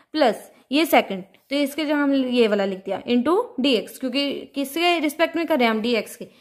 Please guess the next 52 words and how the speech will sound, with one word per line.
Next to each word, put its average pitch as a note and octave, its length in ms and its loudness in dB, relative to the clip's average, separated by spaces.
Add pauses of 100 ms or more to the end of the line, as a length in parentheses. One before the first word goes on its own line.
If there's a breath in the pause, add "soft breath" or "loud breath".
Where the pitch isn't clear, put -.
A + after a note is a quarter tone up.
(140 soft breath)
एक्स D4 240 -2
के E4+ 100 -4
रिस्पेक्ट C#4 360 -2
में C4 80 4
हम D#4+ 100 4
कर A#3 160 4
रहे F3+ 100 -6
हैं। G3+ 100 -10 (340 soft breath)
अब C4 120 4
आगे C#4+ 220 4
देखो F4 360 -4 (220 loud breath)
इसको D4+ 220 -4
सॉल्व D#4+ 320 0
करो, A3 180 4
क्या D4+ 200 4
करना D#4+ 220 2
है, B3+ 200 4
एलसीएम D4+ 360 0
लेना C#4 260 -2
और E4+ 80 -2
कुछ C#4+ 220 -10
भी C#4 100 -4
नहीं C#4+ 140 -6
करना। D4 300 -2 (360 loud breath)
टू D#4+ 120 4
आई F4 280 6
is D4 80 -4
equals B3+ 300 -2
to D#4 160 -4
zero B3+ 340 -2
to F4+ 240 -6
A। A#3 120 2 (400 loud breath)
अब B3+ 100 4
देखो D4+ 180 2
एलसीएम C#4+ 420 2
क्या E4 120 2
आएगा, D#4+ 300 2
under C4+ 260 2
root E4+ 240 -2
X E4 220 -2
plus D4+ 400 -2
under B3+ 260 2
root C#4 180 0
A A3 120 0
minus A#3 380 0
X, A#3+ 220 -8
यही B3+ 180 4
तो E4 80 0
एलसीएम D#4+ 340 2
आएगा, D#4+ 200 4
दोनों C4 240 0
का C#4+ 140 -2